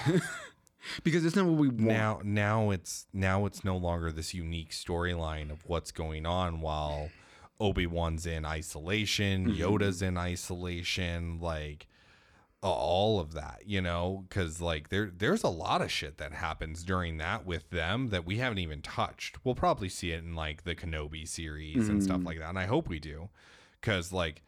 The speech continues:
Speaker 2: there's a lot of stuff, you know? Qui-Gon teaches Yoda how to talk to fucking ghosts.
Speaker 1: Mm.
Speaker 2: And then, like, basically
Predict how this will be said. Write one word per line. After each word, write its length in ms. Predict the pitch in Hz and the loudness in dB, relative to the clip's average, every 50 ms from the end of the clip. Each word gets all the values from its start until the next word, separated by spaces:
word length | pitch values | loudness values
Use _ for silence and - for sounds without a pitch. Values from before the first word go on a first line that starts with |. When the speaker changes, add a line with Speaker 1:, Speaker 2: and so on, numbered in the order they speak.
| _ _ _ | _ _ _
Speaker 2:
there's 220 | - 160 202 202 147 | 2 4 4 6 4
a 80 | 107 | 2
lot 280 | 82 76 95 - 151 98 | 2 2 2 2 2 2
of 80 | 82 | -2
stuff, 480 | - - - 80 - - - - - - _ | -6 -6 -8 -8 -10 -10 -18 -20 -20 -16 _
you 160 | 110 104 98 | -2 0 0
know? 200 | 92 90 95 95 | 2 0 0 -2
Qui-Gon 760 | 92 - - 95 95 101 95 101 98 95 95 92 90 87 87 | -2 0 2 4 4 4 2 2 2 4 2 2 0 -2 -2
teaches 520 | - - - 113 107 98 - 101 90 85 82 | -4 -2 0 0 0 2 2 0 0 -2 -2
Yoda 400 | 85 92 101 104 92 85 82 80 80 | 0 2 2 4 4 2 0 0 -2
how 240 | 85 98 90 95 92 | -2 0 0 0 2
to 240 | 90 87 87 82 78 80 - _ _ _ _ | 2 2 0 0 -2 -8 -16 _ _ _ _
talk 280 | - - 98 98 95 - | -4 0 0 0 0 -2
to 180 | - - 123 - - - - - _ | -2 -2 -2 -4 -4 -12 -20 -18 _
fucking 340 | - - 107 - 123 117 107 90 | -4 -4 -2 0 -2 -2 0 0
ghosts. 480 | - 107 160 156 - - - - - 127 | 2 2 2 2 0 -6 -10 0 4 6
Speaker 1:
Mm. 480 | 127 131 127 120 117 113 104 98 92 - - - - | 6 8 8 8 8 8 6 6 2 0 -8 -6 -2
Speaker 2:
And 320 | - 120 117 107 101 101 | 0 0 2 2 2 2
then, 320 | 104 101 98 95 95 98 95 | 4 4 4 2 0 0 0
like, 400 | 95 95 90 87 82 80 - - _ _ | 2 2 2 2 2 -2 -6 -16 _ _
basically 840 | - 98 98 101 98 - 110 101 - 98 98 98 95 95 92 90 | -2 -2 0 0 0 0 0 0 0 0 0 2 2 2 0 -2